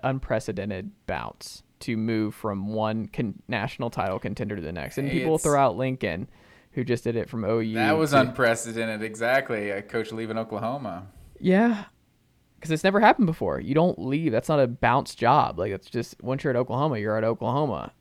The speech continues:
Speaker 1: Um,
Speaker 2: Mm-hmm.
Speaker 1: so I guess never say never, but I would just be surprised. Um, and even if that was, like, I think we're still probably a year or two away from that even being a conversation. And if it was,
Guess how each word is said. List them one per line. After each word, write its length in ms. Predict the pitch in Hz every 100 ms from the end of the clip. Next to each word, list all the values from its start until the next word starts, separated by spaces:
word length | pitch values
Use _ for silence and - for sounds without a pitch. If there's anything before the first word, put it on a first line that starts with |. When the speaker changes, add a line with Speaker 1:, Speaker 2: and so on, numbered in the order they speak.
| -
Speaker 1:
Um, 140 | 90 -
Speaker 2:
Mm-hmm. 440 | - 107 104 104 104
Speaker 1:
so 160 | - 190
I 80 |
guess 180 | 185 214
never 160 | 180 214
say 160 | - 147
never, 440 | 120 120 170 170
but 480 | 156 135 117 113 - _ _ -
I 160 | 131 143
would 160 | 151
just 200 | 151 139
be 120 | 135 123
surprised. 800 | 113 - 92 95 80 - - - _
Um, 560 | - - 101 85 110 107
and 120 | 151 196
even 180 | 220 294
if 80 |
that 180 | - 156
was, 340 | 196 226 131 123
like, 160 | 117 _ - -
I 60 | 135
think 240 | 143 139
we're 120 | 135 131
still 260 | - 123
probably 440 | 120 113 113 117 101
a 40 |
year 220 | 110 117
or 40 | 117
two 240 | - 120
away 380 | 107 101 98 104
from 280 | - 104 95
that 180 | 92 90
even 200 | - 82
being 180 | 113 101
a 60 |
conversation. 840 | - 98 95 82 - 107 - 127 151 - - -
And 80 | 170
if 80 |
it 100 | 214
was, 460 | 127 123 151 185